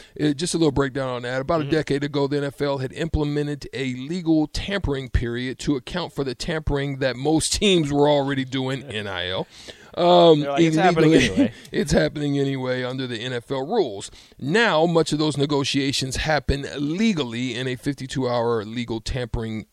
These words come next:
Speaker 1: window before the start of the new league year. While teams can negotiate during this period and have parameters set for potential contracts, uh, with pending free agents,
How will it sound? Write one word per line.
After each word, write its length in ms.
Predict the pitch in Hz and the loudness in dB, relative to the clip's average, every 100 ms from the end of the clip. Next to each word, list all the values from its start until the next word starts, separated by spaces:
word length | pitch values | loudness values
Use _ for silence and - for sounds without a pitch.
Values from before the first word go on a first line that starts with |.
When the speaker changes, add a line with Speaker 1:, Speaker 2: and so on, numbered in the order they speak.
| _ _ 113 | _ _ 2
Speaker 1:
window 540 | 208 208 135 107 135 - - - - | 4 6 2 0 -2 -4 -18 -18 0
before 320 | - 156 180 | 6 6 6
the 120 | 160 143 | 4 2
start 360 | - 170 147 | 2 4 4
of 100 | 139 | 2
the 100 | 139 | -2
new 520 | 135 135 135 135 143 - - | -2 -2 0 0 -2 -6 -10
league 600 | 143 123 117 123 110 - | -8 -6 -6 -8 -10 -14
year. 580 | 113 117 123 101 78 78 - - | -16 -10 -6 -6 -6 -10 -16 -16
While 300 | 101 123 120 | -2 2 2
teams 480 | - 165 165 160 - | 2 2 4 2 0
can 260 | - 175 156 | -2 0 0
negotiate 720 | 151 156 147 156 156 147 123 | 2 4 4 6 6 6 2
during 380 | 151 165 156 151 127 | 2 2 2 0 -2
this 340 | 131 143 208 - | 2 4 4 4
period 600 | - 170 147 131 156 220 - - - | 2 4 2 2 0 -2 -10 -20 -4
and 160 | 170 160 | 0 0
have 280 | 165 160 - | 2 4 4
parameters 600 | 156 165 233 240 180 160 | 4 4 6 6 6 4
set 600 | - - - 349 - - | 4 4 6 6 2 -6
for 320 | - 165 160 | -2 4 4
potential 480 | - - 151 123 123 | 8 6 6 0 -2
contracts, 800 | - 123 117 - 120 180 - - - - - - - | -2 -4 -4 -2 0 -2 -4 -16 -18 -20 -20 -8 4
uh, 360 | 156 151 147 139 | 6 8 6 4
with 200 | 143 - | 0 4
pending 320 | 147 143 135 | 2 2 -4
free 260 | - 131 | -4 -2
agents, 520 | 127 131 147 165 - | 0 0 -2 -4 -6